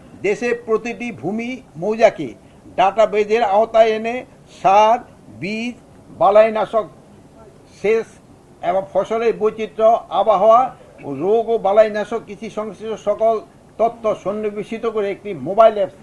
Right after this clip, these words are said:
খামারি অ্যাপস কিন্তু চালু করা হয়েছে। আপনারা জানেন এই খামারি অ্যাপসটা নিয়ে ওখানে ধরলে ওই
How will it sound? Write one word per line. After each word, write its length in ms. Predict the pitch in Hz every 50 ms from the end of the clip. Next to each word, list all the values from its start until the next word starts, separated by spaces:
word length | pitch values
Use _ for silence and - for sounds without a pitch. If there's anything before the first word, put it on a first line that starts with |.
| - _ _ - -
খামারি 300 | - 170 202 220 214 190 196
অ্যাপস 180 | 208 190 - - 220
কিন্তু 180 | 214 175 165 160 - -
চালু 180 | 196 196 208 185
করা 160 | 190 196 196 214
হয়েছে। 220 | 202 202 - 226 233 226 - - - - - 151
আপনারা 240 | 170 185 208 202 196 185
জানেন 240 | 208 202 208 208 202 208
এই 60 | 202 - -
খামারি 280 | 165 190 202 208 202 196 185
অ্যাপসটা 280 | 202 196 202 - - 220 208
নিয়ে 140 | 202 208 202
ওখানে 180 | 180 214 220 202 151 175
ধরলে 240 | 185 190 202 214 220 226 - - _ - - - - _ _ - - - - - - - -
ওই 300 | 175 190 202 208 196